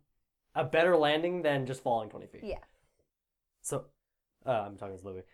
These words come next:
Speaker 2: So, so, so, so should we, um, go, go find Lon-, Lonnie?
Speaker 1: Yeah, is everybody all right to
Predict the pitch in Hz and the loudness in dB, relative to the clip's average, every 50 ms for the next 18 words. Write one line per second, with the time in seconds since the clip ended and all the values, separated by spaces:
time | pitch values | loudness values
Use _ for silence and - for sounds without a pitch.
0 | _ _ _ - - - - - - _ - - - _ _ - - - - - | _ _ _ -14 -14 -14 -16 -20 -20 _ -20 -20 -20 _ _ -16 -16 -14 -14 -2
1 | - 156 151 147 143 - - 147 127 127 147 147 131 120 107 110 113 101 92 - | 2 2 2 2 2 -2 -4 -6 -6 -4 -6 -6 -6 -6 -8 -10 -12 -14 -16 -18
2 | _ _ _ _ _ _ _ _ 143 127 - _ - - 147 143 139 131 123 120 | _ _ _ _ _ _ _ _ -8 -8 -8 _ -6 -6 -6 -4 -4 -4 -4 -4
3 | 120 127 127 - _ _ 131 135 135 151 160 143 - _ _ _ _ _ _ _ | -6 -8 -10 -14 _ _ -4 -2 -2 -2 -4 -10 -18 _ _ _ _ _ _ _
4 | _ _ _ _ _ _ _ _ _ _ _ _ _ _ _ _ _ _ _ 208 | _ _ _ _ _ _ _ _ _ _ _ _ _ _ _ _ _ _ _ -8
5 | 196 175 170 - - _ _ 185 196 196 185 185 - - - _ _ - 190 185 | -6 -6 -6 -8 -10 _ _ -6 -4 -4 -6 -10 -14 -18 -20 _ _ -6 -6 -6
6 | 196 190 190 196 190 185 180 180 175 170 165 165 170 170 170 170 - - - - | -6 -8 -8 -8 -8 -8 -8 -8 -6 -6 -4 -4 -6 -6 -8 -10 -12 -16 -16 -14
7 | 170 160 156 | -14 -14 -14